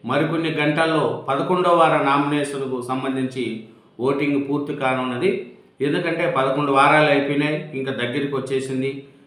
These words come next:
ఎవరు విన్నర్, ఎవరు బిగ్ బాస్, ఎవరు దాంట్లో గెలుస్తారనేది కూడా తెలుసు. అసలు నామినేషన్లో ఎవరున్నారు అనేది, ఓటింగ్ ఎలా ఉంది, సేఫ్లో ఉన్నది ఎవరు,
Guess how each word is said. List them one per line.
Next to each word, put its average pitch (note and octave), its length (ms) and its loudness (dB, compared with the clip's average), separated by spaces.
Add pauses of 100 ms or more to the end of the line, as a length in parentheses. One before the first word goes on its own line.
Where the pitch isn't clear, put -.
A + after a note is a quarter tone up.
(120)
ఎవరు C#3 280 2
విన్నర్, C3+ 720 -2
ఎవరు C#3+ 580 0 (100)
బిగ్ A#2 180 -8
బాస్, C3 340 2 (880)
ఎవరు C3 280 2
దాంట్లో C3 760 0 (580)
గెలుస్తారనేది B2 720 -2
కూడా A2+ 380 -2 (500)
తెలుసు. A#2+ 240 -4
అసలు D#3 340 0
నామినేషన్లో D#3+ 640 2
ఎవరున్నారు C#3+ 640 2
అనేది, C#3 600 0
ఓటింగ్ D3 380 -2
ఎలా C3+ 240 0
ఉంది, C3 420 0
సేఫ్లో C#3+ 480 -2
ఉన్నది C3 300 -2
ఎవరు, A#2+ 380 -4